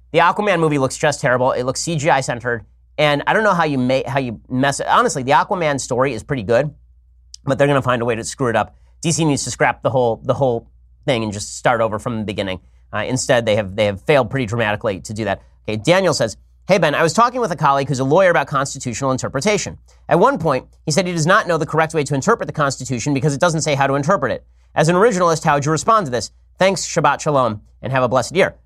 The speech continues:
Well, the, the correct way to answer this question is, "Are you an idiot?" Really, because when you interpret anyone, what you should say to him is, "I'm saying words to you right now. How do you interpret those words? How do you interpret the words that I'm saying to you right now, like, right here? When I ask you that question, how do you interpret it?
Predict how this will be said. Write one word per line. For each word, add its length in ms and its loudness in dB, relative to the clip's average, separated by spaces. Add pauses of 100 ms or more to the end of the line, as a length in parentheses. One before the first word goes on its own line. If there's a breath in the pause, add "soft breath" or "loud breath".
(340)
Well, 400 0
the, 280 -2
the 220 -2
correct 340 0
way 240 2
to 480 -4
answer 260 0
this 140 -6
question 340 -2
is, 180 -4 (160)
"Are 140 4
you 160 0
an 140 0
idiot?" 320 -4 (640)
Really, 260 4
because 300 0 (220 soft breath)
when 160 4
you 80 6
interpret 360 0
anyone, 300 -2 (200)
what 100 2
you 40 2
should 140 -4
say 100 4
to 60 2
him 140 2
is, 120 -2 (120)
"I'm 160 2
saying 180 2
words 240 0
to 80 -6
you 40 -2
right 140 2
now. 120 -2
How 80 2
do 80 0
you 40 -2
interpret 360 -4
those 180 -4
words? 320 -6 (480)
How 120 0
do 40 2
you 60 2
interpret 320 0
the 40 -4
words 260 0
that 60 0
I'm 220 2
saying 220 -2
to 100 -8
you 80 -2
right 260 2
now, 180 -4
like, 180 -2
right 200 2
here? 200 -2
When 120 -2
I 120 2
ask 260 -2
you 40 -2
that 120 2
question, 260 -4
how 140 0
do 60 -2
you 60 -2
interpret 320 -2
it? 160 -8